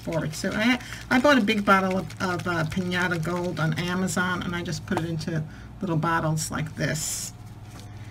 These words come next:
Okay, so a little drop of the gold, and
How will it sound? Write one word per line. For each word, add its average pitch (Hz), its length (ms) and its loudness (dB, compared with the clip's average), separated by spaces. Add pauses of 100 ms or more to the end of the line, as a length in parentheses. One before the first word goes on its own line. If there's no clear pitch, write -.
(140)
Okay, 214 200 0
so 196 520 2 (1500)
a 180 60 -6
little 165 420 -2 (160)
drop 185 400 0
of 165 140 -2
the 175 60 -2
gold, 208 720 6 (2500)
and 190 640 2